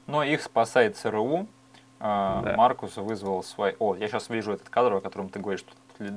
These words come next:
Speaker 1: ле-, и правда лежат двое трупов.
Speaker 2: Мгм.
Speaker 1: Так, но их спасает Маркус и его команда Ц Р Ушников. Они, типа, ну, видимо, зооноиды в человеческой форме тоже боятся оружия огнестрельного.
Speaker 2: Там тоже важный момент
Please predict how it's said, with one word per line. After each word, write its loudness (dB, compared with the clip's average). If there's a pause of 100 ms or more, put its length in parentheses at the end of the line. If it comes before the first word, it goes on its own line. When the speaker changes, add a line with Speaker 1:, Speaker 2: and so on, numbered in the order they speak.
Speaker 1:
ле-, -4
и -6
правда 0 (100)
лежат 0
двое -2
трупов. -12 (640)
Speaker 2:
Мгм. -2
Speaker 1:
Так, 0
но -4
их -4
спасает 4
Маркус 2
и -4
его -2
команда -2
Ц -8
Р -2
Ушников. -8 (240)
Они, -2
типа, -2 (460)
ну, 0
видимо, 0
зооноиды 4
в -8
человеческой -2
форме 0
тоже -2
боятся 2 (320)
оружия 0
огнестрельного. -6
Speaker 2:
Там 2
тоже 4
важный 4
момент -2